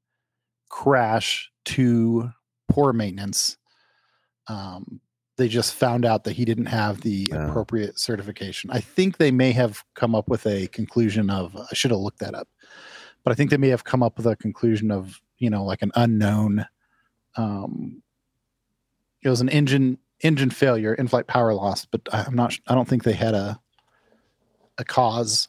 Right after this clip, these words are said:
Speaker 1: for the power loss. So they couldn't go back and say, "This guy did something wrong." I think it was just a matter of, in the course of, uh, investigating the accident, they found that this guy does not have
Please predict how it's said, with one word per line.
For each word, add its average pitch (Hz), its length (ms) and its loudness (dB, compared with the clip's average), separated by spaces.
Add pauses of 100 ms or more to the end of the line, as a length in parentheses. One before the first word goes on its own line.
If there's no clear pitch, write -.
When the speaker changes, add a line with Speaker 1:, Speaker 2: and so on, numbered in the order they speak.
Speaker 1:
for 117 240 0
the 98 80 -4
power 104 280 -2
loss. 110 260 -4
So 120 120 0
they 113 80 4
couldn't 113 300 0
go 110 140 0
back 98 260 -2
and 104 100 -6
say, 101 200 -4
"This 110 220 2
guy 101 420 0 (800)
did 131 140 2
something 107 320 0
wrong." 104 400 0
I 92 60 -2
think 117 200 -2
it - 20 2
was 104 120 0
just 104 180 -2
a 104 40 0
matter 101 320 2
of, 98 200 -4
in 117 80 -4
the 104 60 -6
course 110 340 -4
of, 98 260 -8 (1300)
uh, 113 180 2
investigating 123 680 4
the 113 160 0
accident, 104 640 -2 (240)
they 110 180 0
found 104 520 0
that 101 220 -2 (100)
this 107 260 0
guy 98 600 0 (580)
does 107 180 2
not 110 360 2
have 104 540 0